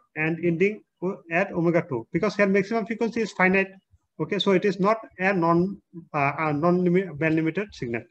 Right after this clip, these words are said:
It is a band limited signal because maximum frequency present in the signal is finite. So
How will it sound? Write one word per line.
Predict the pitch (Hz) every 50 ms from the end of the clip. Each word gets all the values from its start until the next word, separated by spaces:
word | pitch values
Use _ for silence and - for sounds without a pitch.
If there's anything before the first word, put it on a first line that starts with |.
| _ - - - _ -
It | 147 135 160
is | 160
a | 185 175
band | 151 180 185
limited | 202 208 202 196 220 220 196
signal | - 208 208 214 196
because | 180 185 208 220 196 - -
maximum | 170 175 170 175 220 214 185
frequency | - 190 175 208 190 208
present | 202 190 190 180 202 196 202
in | 196
the | 202 196
signal | 196 190 185 190 196 190
is | 226 311 339 - - -
finite. | 165 147 135 127 113 - - - - _ _ _ _ _ _ _ _ _ _ _ _ _ -
So | - 143 147 175